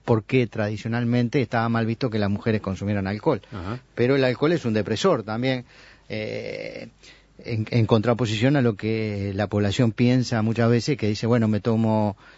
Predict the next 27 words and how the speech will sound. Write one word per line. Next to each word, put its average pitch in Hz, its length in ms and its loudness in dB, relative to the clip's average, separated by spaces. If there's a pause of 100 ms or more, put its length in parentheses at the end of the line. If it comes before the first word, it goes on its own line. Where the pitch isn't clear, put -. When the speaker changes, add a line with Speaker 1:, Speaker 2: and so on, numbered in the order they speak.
(100)
Speaker 1:
este, 101 680 -4
una 110 300 2
copa 113 260 2
de 110 60 2
alcohol 110 320 2
y 117 60 4
me 104 140 4
da 107 120 4
para 98 160 0
arriba", 107 320 2
¿no? 127 200 -2 (440)
Eh, - 300 -14
es, - 240 -4
es 110 260 -4
un, 104 400 2
es 104 140 -6
un 107 100 0
síndrome 104 580 4
paradójico 113 720 2
ese. 143 200 -2
En, 107 200 -4
en 98 80 -10
realidad 98 280 -2
el 107 80 2
alcohol, 107 360 -2 (380)
eh, 98 380 -12 (440)
aparenta 117 800 2